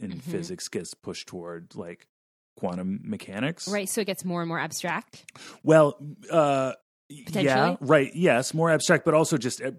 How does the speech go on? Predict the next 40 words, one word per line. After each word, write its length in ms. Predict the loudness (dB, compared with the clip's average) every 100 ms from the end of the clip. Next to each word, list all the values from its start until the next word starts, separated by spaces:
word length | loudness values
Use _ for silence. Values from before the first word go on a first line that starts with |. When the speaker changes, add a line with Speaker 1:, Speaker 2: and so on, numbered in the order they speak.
| -16 -6
Speaker 1:
pushing 320 | -4 -2 -2
everything. 500 | -2 -2 -2 -6 -6 -10 -4
And 100 | 4 6
this 120 | 6
is 100 | 2
just 180 | -2 -4
because 240 | -4 -4
of 100 | -6
this, 180 | -12 -12 -10
that, 200 | -8 -10
like, 180 | -12 -14 -16
the 180 | -14
big, 260 | -10 -10 -12 _ _ -16
like, 160 | -14
a 60 | -12
big 160 | -14 -10
way 180 | -12
that 140 | -10 -12
science 260 | -12 -12
tries 240 | -8 -6 -6
to 60 |
understand 440 | -8 -10 -8 -8 -8
something 300 | -8 -10 -10
is 100 | -8
by 120 | -10
breaking 320 | -8 -8 -6
it 120 | -8
into 240 | -8 -6 -6
its 120 | -6
component 420 | -8 -8 -8 -8
parts. 320 | -8 -8 -6
So 300 | -6 -4 -2
there's 140 | 0 -2
Speaker 2:
Mm-hmm. 40 |
Speaker 1:
always 220 | -4 -8 -10
just 220 | -12 -10
this 120 | -12
pressure 440 | -12 -12 -10 -10
to, 220 | -8
uh, 40 | -6